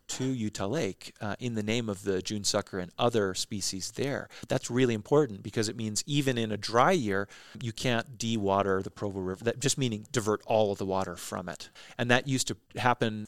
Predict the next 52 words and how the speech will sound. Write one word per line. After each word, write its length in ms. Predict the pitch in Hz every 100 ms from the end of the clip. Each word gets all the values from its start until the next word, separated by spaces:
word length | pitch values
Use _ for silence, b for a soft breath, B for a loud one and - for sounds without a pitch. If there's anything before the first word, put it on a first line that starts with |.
| -
quite 220 | 123 113
often. 300 | 117 123 107
I 80 | 123
remember 360 | 143 104 95
as 120 | 92 -
a 40 |
kid 220 | - 101
going 220 | - 101
down 160 | 98 92
to 60 | 95
the 40 |
Provo 240 | - 98
River 260 | 92 95 104
and 120 | 98
seeing 240 | - 101 95
the 80 | 95
bottom 280 | 95 98
section 380 | 95 101 - 104 -
totally 340 | 120 104 95
dry. 400 | 90 95 92 90 B B
That 160 | - 110
never 220 | 117 131
happens 360 | 104 135 117 101
anymore 380 | 87 98 98 98
because 340 | 110 - 104
of 120 | 95
this 320 | 101 92 - -
plan, 320 | - 98 95 B B B -
even 320 | 147 147 120
though 380 | 139 170 107 104 B B
we're 160 | - 120
living 240 | 120 117
through 200 | 110 120
right 200 | 107 104
now 400 | 123 160 170 120 -
a, 120 | 107 107
a 120 | - 101
drought 440 | 104 110 120 -
that 140 | 107
is 220 | 101 98 - -
as 240 | 131 151
extreme 540 | 160 - - 123 123 107
or 80 | 101
more 240 | 123 226
extreme 560 | 214 - - 101 92 113 b b
as 140 | - 107 -
what 160 | 113 -
happened 360 | 117 110 101
during 220 | 98 98
the 60 | 95
Dust 280 | 110 131 -
Bowl. 220 | - -